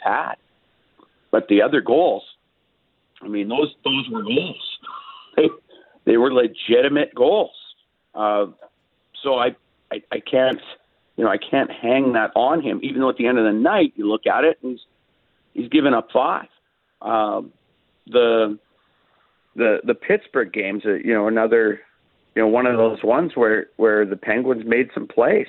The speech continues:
and, and they scored on the power play early, and, but the Oilers come back and, and they score some goals. So do I think it'll, no, I don't think it get messy at all. I mean,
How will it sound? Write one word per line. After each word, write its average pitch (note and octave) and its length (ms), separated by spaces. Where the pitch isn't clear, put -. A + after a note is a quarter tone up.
and, G2+ 240
and G#2 160
they G2+ 160
scored C3 220
on C3 100
the A#2 60
power B2 380
play A#2+ 200
early, D3 380
and, G#2+ 120
but A#2 140
the A#2+ 60
Oilers C3+ 360
come C#3+ 160
back C3+ 400
and, F#2+ 220
and A2 100
they G#2 200
score B2+ 300
some A#2+ 140
goals. A#2+ 320
So A#2+ 180
do D3 100
I C3+ 60
think F3 200
it'll, D#3+ 120
no, C#3+ 220
I C3 100
don't A#2+ 180
think C3 140
it A#2+ 40
get B2 120
messy B2+ 340
at A#2 60
all. - 400
I - 80
mean, A#2+ 180